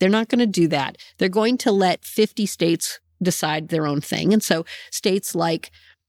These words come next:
Washington and Oregon and California and New York and Vermont and Maine and up in the n-, northeast corner up there and Illinois and, you know, a variety of other states, they're,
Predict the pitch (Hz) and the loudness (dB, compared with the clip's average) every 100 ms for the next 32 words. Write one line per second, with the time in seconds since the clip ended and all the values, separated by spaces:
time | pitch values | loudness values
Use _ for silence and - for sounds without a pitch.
0 | _ - 160 151 - 175 180 170 170 170 | _ -4 -2 0 -2 0 0 2 2 2
1 | 165 170 226 233 240 285 277 262 190 165 | 2 0 -2 -4 -2 2 2 2 2 2
2 | 160 151 - - 170 160 160 - - - | 0 -2 -2 -2 -2 0 -2 -4 -10 0
3 | 190 214 220 226 226 240 233 254 247 247 | 2 4 4 2 2 0 2 2 2 2
4 | 247 247 - 247 240 240 233 _ _ - | 2 0 0 0 2 -2 -2 _ _ 0
5 | 254 262 254 240 233 226 226 226 214 - | 2 4 4 4 4 2 2 2 2 -4
6 | - 214 247 226 220 208 208 190 208 226 | -4 -2 0 2 0 0 -2 0 2 2
7 | 233 233 - 254 254 214 180 - 160 151 | 2 0 0 0 2 2 0 0 0 2
8 | 156 - - - - 196 185 185 - 233 | -2 -6 -14 -18 -2 2 2 0 2 2
9 | 262 247 247 240 240 233 226 214 190 196 | 4 2 2 4 4 2 2 0 2 2
10 | 196 185 - - 294 220 208 196 220 220 | 2 0 -2 2 4 4 4 2 2 2
11 | 214 214 214 208 - 151 - 247 | 0 2 2 2 0 -2 2 0